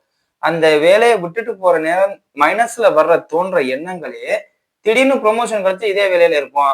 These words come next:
அப்படிங்கிற மாதிரி ஒரு எண்ணங்களை கொடுக்கும். குருவு சுக்கிரன் இணைந்த ராசியை பார்க்கறதுனால உங்களுடைய ஸ்டேட்டஸ் பன்மடங்கு உயரும். பெரிய பெரிய மனிதர்களோட உங்களுக்கு தொடர்பு வரும். பெரிய பெரிய ந-, மனிதர்கள்லாம் உங்களை சந்தோஷமா பார்ப்பாங்க. இதே மாதிரி குரு சுக்கிரன் ராசியை பார்க்கறதுனால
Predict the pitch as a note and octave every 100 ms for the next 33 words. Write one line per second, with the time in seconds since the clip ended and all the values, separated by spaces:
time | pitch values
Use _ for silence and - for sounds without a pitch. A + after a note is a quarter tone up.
0 | C3+ D3 G3 G3+ E3 C#3+ D#3 F#3 C3+ C3
1 | C#3+ C3+ A#2+ - - _ _ _ _ _
2 | D#3+ G#3 B3 B3 G#3 F#3 G#3+ F3+ F#3 G#3
3 | F3+ D#3 E3+ F#3 E3+ D#3+ C#3+ D3 D#3+ F3+
4 | E3 D3+ C#3+ C3 B2+ - F#3+ G3 F#3 E3
5 | _ D#3 E3+ F3 F3 F3+ C#3+ C3+ A#2+ -
6 | _ _ _ D#3+ F#3+ A3+ A3 F#3 E3 C#3+
7 | D3+ G3+ G3+ F3+ E3+ F3 D#3+ C3+ B2 C3
8 | C#3 C3 A#2 _ _ _ _ _ E3 F#3+
9 | G3+ F3 E3 E3 D#3+ D#3 D3+ D#3+ F3 E3+
10 | D#3 F3+ F3+ D#3 C3+ C3+ D3 E3 E3+ E3
11 | - B2+ - A#2+ _ _ _ _ _ D3+
12 | G3+ F#3+ D#3+ C#3 E3+ G3 F3+ E3+ E3+ D3+
13 | D3+ D3+ E3 D3+ D3 D3 D#3+